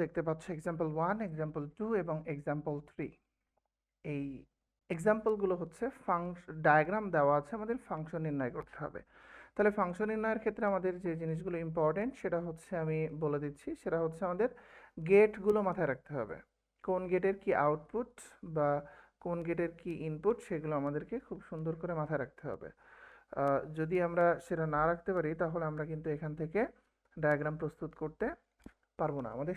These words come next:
সমস্যা হবে। এইটা কোন গেট? এটা যদি একটু খেয়াল করে দেখো, আমরা কিন্তু এটা বলেছিলাম এটা হচ্ছে একটা নট গেট, ঠিক আছে? এটা একটা নট গেট। একে যা দিব সে তার বিপরীত দিয়ে দিবে, তার মানে এখানে আমরা যে জিনিসটা পাবো সেটা হচ্ছে এ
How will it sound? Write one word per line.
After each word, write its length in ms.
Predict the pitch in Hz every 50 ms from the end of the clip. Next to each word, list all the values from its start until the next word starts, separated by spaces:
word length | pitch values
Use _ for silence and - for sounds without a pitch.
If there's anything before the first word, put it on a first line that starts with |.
| - -
সমস্যা 360 | 202 185 185 180 - - 165 135 131
হবে। 180 | 107 85 87 - - - - - - - - - - - _ _ _ 202
এইটা 200 | 208 226 214 240 233 233 -
কোন 120 | 233 233 226 220 233
গেট? 180 | 240 262 247 - - - - - _ _ 180
এটা 120 | 175 185 185 202
যদি 140 | 208 190 220 214 202
একটু 140 | 208 - 214 208
খেয়াল 200 | - 214 180 170 165 -
করে 140 | 180 180 170 170
দেখো, 300 | 156 156 156 - - 196 175 151 147 165 - - 165
আমরা 160 | 160 156 160 160
কিন্তু 160 | 175 170 170 170 165
এটা 100 | 165 165 156 156
বলেছিলাম 400 | 151 151 156 - - 185 185 202 202 175
এটা 100 | 160 156 147
হচ্ছে 180 | 143 - - 170 -
একটা 180 | - _ - 240 202 175 151 143
নট 220 | 131 123 123 113 - - -
গেট, 220 | - - - _ _ - - - _ _ _ _ _ _
ঠিক 120 | - 175 233 226
আছে? 120 | 226 - - -
এটা 100 | - 131 131
একটা 160 | - - 220 269 - - _ _ - 175
নট 140 | 170 160 160 143
গেট। 140 | 131 - - _ - - - - - - - - _ -
একে 140 | - 233 208 170 180
যা 100 | 165 165 185 180
দিব 120 | 208 202 220 233 226
সে 60 | - 202 -
তার 100 | 185 170 160
বিপরীত 320 | 170 170 - 170 160 151 143 -
দিয়ে 120 | 143 120 - 139
দিবে, 140 | 131 - - - -
তার 120 | 175 165 170
মানে 100 | 185 214 185 135
এখানে 200 | 160 - 185 165 165 160
আমরা 140 | 160 160 156 147 156
যে 60 | 151 143 170
জিনিসটা 280 | 151 147 - - 160 156 -
পাবো 160 | 143 147 208 285 -
সেটা 160 | - 165 156 147 143
হচ্ছে 260 | 143 - - - 240 320 - - - - _ _ _ _ _ _ _
এ 20 | -